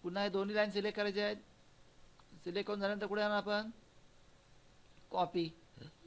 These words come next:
है ना? आता कर्सर एंडिंगला क्लिक करून कोणतं बटन दाबणार? एंटर बटन दाबणार. आणि नंतर कुठे जाणार आपण? पेस्टवरती जायचं आहे. आलं? समजेल? करणार एवढी प्रॅक्टिस?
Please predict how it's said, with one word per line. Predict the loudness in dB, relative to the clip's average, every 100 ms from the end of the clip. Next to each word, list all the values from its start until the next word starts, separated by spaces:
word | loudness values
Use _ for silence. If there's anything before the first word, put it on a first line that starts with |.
| -18 -18 -20 -20 -20 -20 -20 -20 -20 -20 -12
है | -2
ना? | 0 0 -4 -18 -20
आता | -12 -8
कर्सर | -2 -2 0
एंडिंगला | 0 0 0 0
क्लिक | 0 -2
करून | -2 -2
कोणतं | -2 -2
बटन | 0
दाबणार? | 2 2 2 0 -4 -20 -20 -20 -20 -20 -20 -6
एंटर | -4 0 2
बटन | 4 2
दाबणार. | 0 0 -2 -4 -12 -20 -16
आणि | -8 -6
नंतर | -4
कुठे | -2 0
जाणार | 0 0
आपण? | 0 -4 -4 -14 -20 -20 -20 -20 -20 -20 -20 -14 -2
पेस्टवरती | 0 2 0 0 0
जायचं | -2 -2
आहे. | -8 -14 -20 -20 -20 -20 -20 -20 -20 -8
आलं? | -2 -2 -4 -16 -20 -20 -20 -20 -20 -18
समजेल? | -10 -4 -4 -6 -14 -20 -20 -20 -20 -10
करणार | -4 0
एवढी | 2 2
प्रॅक्टिस? | 2 0 -4